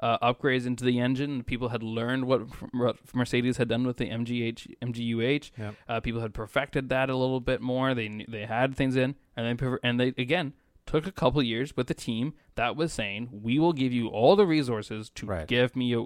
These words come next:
Speaker 1: to give us a championship race win." And it took them until twenty twenty-one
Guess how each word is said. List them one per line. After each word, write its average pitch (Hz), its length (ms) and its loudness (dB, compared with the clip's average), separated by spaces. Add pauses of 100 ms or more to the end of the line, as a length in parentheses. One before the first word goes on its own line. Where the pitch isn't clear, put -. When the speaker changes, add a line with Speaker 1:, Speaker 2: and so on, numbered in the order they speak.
(100)
Speaker 1:
to 123 100 -8
give 110 160 -2
us 113 120 -4
a 117 40 -4
championship 110 540 -6
race 110 200 -6
win." 160 140 -4 (240)
And 147 100 0
it 180 60 0
took 208 140 2
them 208 80 0
until 202 180 -2
twenty 185 260 -4
twenty-one 190 520 -4